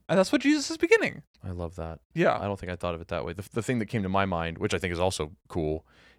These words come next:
Speaker 2: is the, the idea of felix culpa, right? The fortunate
Speaker 1: Okay.
Speaker 2: fall.
Speaker 1: Okay,
Speaker 2: Uh,
Speaker 1: yes.
Speaker 2: so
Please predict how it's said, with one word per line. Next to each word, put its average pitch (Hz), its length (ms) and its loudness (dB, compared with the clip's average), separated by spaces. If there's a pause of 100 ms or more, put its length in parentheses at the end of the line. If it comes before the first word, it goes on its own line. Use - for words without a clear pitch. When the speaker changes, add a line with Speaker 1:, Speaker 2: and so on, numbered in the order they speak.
(140)
Speaker 2:
is 90 420 0
the, 90 320 -4
the 80 380 -6
idea 82 300 -2
of - 60 -8
felix 80 380 -6
culpa, - 420 -8 (320)
right? 80 260 -4
The 87 80 -6
fortunate - 420 -4
Speaker 1:
Okay. - 80 -10
Speaker 2:
fall. 78 340 -2 (440)
Speaker 1:
Okay, 143 100 -4
Speaker 2:
Uh, 82 180 4
Speaker 1:
yes. - 280 -2
Speaker 2:
so 80 380 -4